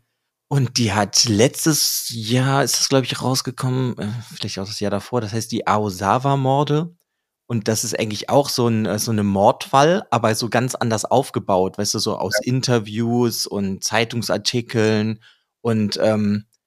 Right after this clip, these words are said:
Speaker 1: dann auch immer so Interviews von Leuten, die irgendwie so ein Schnipsel davon mitbekommen haben und dann so ein Polizeibericht. Und das war einfach super toll zu lesen,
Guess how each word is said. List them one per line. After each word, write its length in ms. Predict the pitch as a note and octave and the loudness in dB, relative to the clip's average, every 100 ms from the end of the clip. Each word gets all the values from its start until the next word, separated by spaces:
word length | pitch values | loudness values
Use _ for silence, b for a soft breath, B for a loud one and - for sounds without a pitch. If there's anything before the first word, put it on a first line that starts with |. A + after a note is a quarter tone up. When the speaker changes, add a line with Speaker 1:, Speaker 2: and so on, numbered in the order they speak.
| _ _ _ - | _ _ _ -4
Speaker 1:
dann 160 | A#2 | 0
auch 80 | A#2 | 2
immer 220 | C3+ B2 | 4 4
so 100 | A#2+ | 4
Interviews 500 | G#2+ B2 B2 A2+ B2 | 2 4 2 2 0
von 180 | - A2+ | 2 2
Leuten, 380 | G#2+ B2 - A#2+ | 4 4 2 0
die 120 | A2+ | 0
irgendwie 400 | - B2+ C3 B2+ | 4 4 4 -2
so 120 | G#2 | -4
ein 60 | G#2+ | -2
Schnipsel 480 | - B2 C#3 - B2 | 0 0 0 2 2
davon 300 | A2+ - G#2 | 2 2 0
mitbekommen 640 | D3+ - D#3+ - C3+ A#2+ | 0 0 -6 0 0 0
haben 280 | B2 B2+ A#2 | 2 2 2
und 140 | G#2+ | 0
dann 120 | A2 A2 | 0 0
so 60 | |
ein 80 | A2+ | -4
Polizeibericht. 800 | G2+ A#2 A2+ B2+ D3 C3+ C#3 C3+ | -4 -6 -2 0 2 2 0 -2
Und 80 | A#2+ | -2
das 160 | A#2+ A#2+ | 0 2
war 80 | A2 | 2
einfach 320 | A2 A2 G#2 | 2 0 -2
super 420 | G2+ C#3+ C3+ A#2 | -6 -2 -2 -2
toll 240 | - B2 | -2 -2
zu 160 | A#2 A2+ | 0 0
lesen, 480 | G#2 C3+ C3 B2+ | 2 2 2 -2